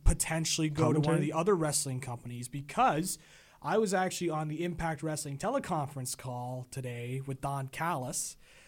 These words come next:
Speaker 1: Uh, it was a State of Impact Wrestling, and one of the guys that was, uh,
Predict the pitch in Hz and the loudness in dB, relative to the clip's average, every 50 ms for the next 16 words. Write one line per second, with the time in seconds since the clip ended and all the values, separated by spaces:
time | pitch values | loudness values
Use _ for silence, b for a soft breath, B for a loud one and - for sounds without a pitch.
0 | b b - 127 127 127 131 143 143 143 139 139 135 - - - 185 220 226 208 | b b -4 -2 -2 -2 -2 -2 -2 -2 0 2 2 2 4 4 4 4 4 4
1 | 196 202 208 196 - 190 185 180 - - 151 156 175 185 - - 143 131 123 127 | 4 2 2 4 4 4 4 4 2 0 0 0 0 0 -2 -2 -4 -4 -4 -4
2 | 120 135 135 143 156 170 190 196 185 160 165 160 165 160 160 160 147 147 139 139 | -4 -4 -4 -2 -2 -2 -2 -2 -2 -2 0 0 0 0 -2 -2 -4 -4 -6 -6
3 | 139 135 131 - - - 143 139 131 127 123 120 123 | -6 -6 -8 -12 -12 -8 -6 -4 -4 -2 -4 -4 -6